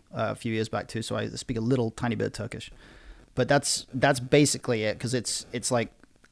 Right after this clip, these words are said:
English and French pretty much, well, English fluent, French pretty much fluent, Spanish, like, kinda okay, and then every, there's a big drop off after that. But, like, there's a lot of little bits of stuff, 'cause I've spent time in other places like Poland and Czech Republic too, and you pick up words, but you never really get to the point where you can actually speak it.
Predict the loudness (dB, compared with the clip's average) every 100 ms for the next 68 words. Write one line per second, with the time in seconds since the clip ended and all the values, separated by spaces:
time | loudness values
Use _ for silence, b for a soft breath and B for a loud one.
0 | 4 10 10 10 6 8 8 6 -2 2
1 | 4 2 0 2 4 4 2 4 2 -2
2 | -10 4 4 4 2 4 4 2 0 0
3 | -2 b b b b 8 10 10 6 0
4 | -6 _ -12 -2 2 4 4 4 4 4
5 | 0 b b b -2 2 4 4 2 -2
6 | 0 4 6 6 6 6 6 4 2 0
7 | 0 0 0 -2 -2 -2 -2 2 4 8
8 | 12 12 12 8 2 4 6 4 4 0
9 | 0 -4 -4 -6 -6 -10 -20 b b b
10 | b 2 2 6 6 8 8 8 8 6
11 | 4 2 0 0 -2 4 6 8 8 8
12 | 6 6 4 4 4 6 4 4 4 6
13 | 6 4 6 4 6 6 6 4 4 6
14 | 6 2 2 2 4 4 4 2 2 0
15 | 0 2 4 4 4 2 -2 -4 -2 -4
16 | -4 -4